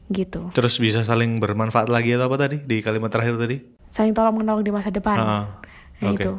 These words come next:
Speaker 1: Pertanyaannya, salah nggak sih pertemuan mereka? Sama apakah baik ngeblok akses komunikasi?
Speaker 2: Oke, gue mau jawab yang pertama tadi. Yang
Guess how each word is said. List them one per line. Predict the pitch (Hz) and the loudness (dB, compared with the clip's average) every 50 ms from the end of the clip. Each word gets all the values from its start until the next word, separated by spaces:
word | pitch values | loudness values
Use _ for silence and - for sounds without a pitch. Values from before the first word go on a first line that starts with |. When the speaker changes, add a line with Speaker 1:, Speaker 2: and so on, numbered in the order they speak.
| - - | -10 -8
Speaker 1:
Pertanyaannya, | - 202 202 214 220 220 220 226 226 240 254 262 | -6 -2 0 0 2 2 0 0 0 0 0 0
salah | 262 - 247 226 233 | 0 0 2 2 2
nggak | 233 214 214 | 2 0 -2
sih | - - | -4 -4
pertemuan | 226 - 214 214 202 202 | -4 -2 -2 -2 -2 -2
mereka? | 202 202 196 196 - - 220 247 269 285 - - - - - - - | -2 -2 -2 -2 0 2 2 2 2 0 -4 -10 -20 -18 -18 -20 -16
Sama | - - 226 214 220 233 226 | -8 -2 0 2 2 2 2
apakah | 220 214 - 196 - 208 214 | 0 0 0 -2 0 0 0
baik | 196 202 202 208 220 214 - - | 0 2 0 0 0 -2 -6 -12
ngeblok | - 196 202 190 196 202 202 202 - - - - 233 - - - - - - | -8 -6 -6 -4 -4 -4 -6 -6 -10 -20 -18 -20 -18 -18 -20 -20 -20 -20 -14
akses | - - 185 - 202 196 | -8 -8 -4 -4 -4 -4
komunikasi? | - - 202 202 196 - 190 185 180 - 175 170 - - | -2 0 0 0 0 0 -2 -4 -6 -6 -10 -10 -10 -6
Speaker 2:
Oke, | - 123 113 113 113 110 | -2 0 2 2 2 2
gue | - 127 | 4 6
mau | 135 143 147 | 8 8 8
jawab | 123 123 110 | 6 6 4
yang | 117 117 113 | 4 2 0
pertama | 110 113 - 123 123 123 | 0 0 0 0 0 2
tadi. | 123 127 127 127 117 - - - - - _ _ _ _ _ - - | 2 2 2 2 0 -2 -6 -20 -20 -20 _ _ _ _ _ -10 -4
Yang | 113 107 101 101 | 0 0 0 0